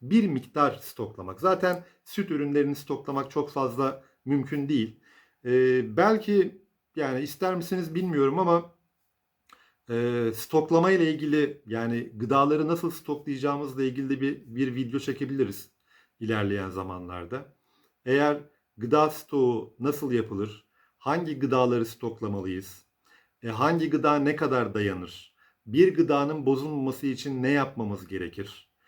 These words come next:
Bunlarla ilgili bir video da istiyorsanız alta yorumlarınızı yazmayı ihmal etmeyin. Ben de ona göre yeni bir video çekip sizlere göndereyim arkadaşlar. Evet, bugünlük, e, programımız burada bitiyor. Şimdi tabii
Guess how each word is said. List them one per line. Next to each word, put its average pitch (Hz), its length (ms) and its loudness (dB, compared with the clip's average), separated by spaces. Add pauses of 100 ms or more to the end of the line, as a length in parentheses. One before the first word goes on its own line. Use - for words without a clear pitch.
(240)
Bunlarla 170 440 2
ilgili 143 340 0
bir 127 180 -4
video 139 260 -2
da 127 80 2
istiyorsanız 127 800 -2 (320)
alta 151 300 2
yorumlarınızı 131 640 0
yazmayı 123 640 0
ihmal 127 380 -2
etmeyin. 117 480 -4 (360)
Ben 135 200 -4
de 127 40 2
ona 131 240 0
göre 120 440 0 (240)
yeni 123 280 0
bir 104 160 0
video 110 320 0
çekip 143 440 -8 (260)
sizlere 110 440 -2
göndereyim 110 540 -2
arkadaşlar. 87 720 -12 (440)
Evet, 170 340 0 (280)
bugünlük, 180 720 -2 (120)
e, 120 480 -2
programımız 127 760 0 (100)
burada 143 300 -2
bitiyor. 117 360 -2 (460)
Şimdi 165 280 0
tabii 175 380 4